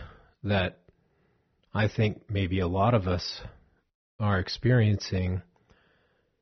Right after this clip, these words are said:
we have in common. And though this is what we would call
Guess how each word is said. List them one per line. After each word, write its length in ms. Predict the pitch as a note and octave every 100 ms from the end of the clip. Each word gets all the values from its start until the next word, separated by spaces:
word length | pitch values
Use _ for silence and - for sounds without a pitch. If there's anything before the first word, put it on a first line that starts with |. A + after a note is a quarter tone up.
| _ _ _ _ _ _ _ _ _ _ _ _
we 180 | G2 G#2+
have 300 | G#2+ A2 G2+
in 100 | F#2
common. 600 | - G#2+ G#2 F#2+ E2+ F#2 - _ _ _ _ -
And 560 | G2+ G#2 G2+ F#2+ F#2+ - _ _ -
though 320 | A2 A2+ G#2+
this 280 | G2+ A2+ -
is 480 | G#2+ F#2+ F#2+ - - _ _ _ _ _ _ _ _ _ _ _ _ _ _ _ _ -
what 300 | A2 G2 D#2+
we 180 | G2
would 220 | F2+ E2+ -
call 580 | - C3 B2 G2+ F#2+